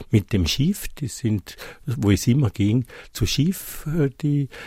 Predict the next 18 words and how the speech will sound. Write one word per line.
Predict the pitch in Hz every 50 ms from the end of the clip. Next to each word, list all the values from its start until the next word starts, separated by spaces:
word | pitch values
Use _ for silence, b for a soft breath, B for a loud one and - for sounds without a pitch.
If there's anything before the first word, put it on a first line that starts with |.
| B B B
Flüsse | - - - - 131 156 - - - - 147
hinauf | 139 123 123 117 120 131 156 143 - -
oder | - - 135
hinunter | 120 127 135 135 147 151 151 - - -
gefahren | - 156 123 - 143 131 127 131 127 B B B B B B B B -
und | 117 92 - -
dann | 104 95 90 87
nach | 85 85 - -
Zürich | - - - 127 120 117 117 113 107 - - -
und | 120 98 - _
dann | - 101 98 98 101 101
auf | 98 98 95 - - - -
Wegen, | 92 90 104 98 - 117 107 101 B B B B B B B B
äh, | - - 98
dem | 92 - 101 90 87 87 87 104 123 - -
Zürichsee | - 127 120 104 104 92 - - 107 120 - 117
entlang | 107 98 - - 104 98 95 104 123 127 120 113
nach | 95 90 -